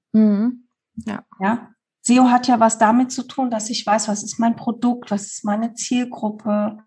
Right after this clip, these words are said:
Speaker 2: was ist mein Thema, über das ich gerne spreche? Und wenn ich da noch so ein bisschen in der Suche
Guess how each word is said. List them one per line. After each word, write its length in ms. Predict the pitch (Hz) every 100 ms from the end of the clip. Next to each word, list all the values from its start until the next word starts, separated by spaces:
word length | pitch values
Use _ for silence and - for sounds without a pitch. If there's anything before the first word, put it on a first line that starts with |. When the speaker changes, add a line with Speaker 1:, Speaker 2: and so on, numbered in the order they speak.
| _ _ - _ -
Speaker 2:
was 140 | 202
ist 200 | 202 - 208
mein 220 | 190 202
Thema, 460 | - 247 302 233
über 120 | 208 185
das 200 | 196 185
ich 160 | 180
gerne 280 | - 185 196
spreche? 640 | - - 190 - 262 339 359 _ _ - _
Und 120 | 196
wenn 140 | 208 240
ich 120 | 240
da 160 | 233 277
noch 140 | 262
so 160 | - 233
ein 80 | 220
bisschen 600 | 254 - 226 226 - - _ _
in 320 | - - 240
der 120 | 208 202
Suche 320 | 262 294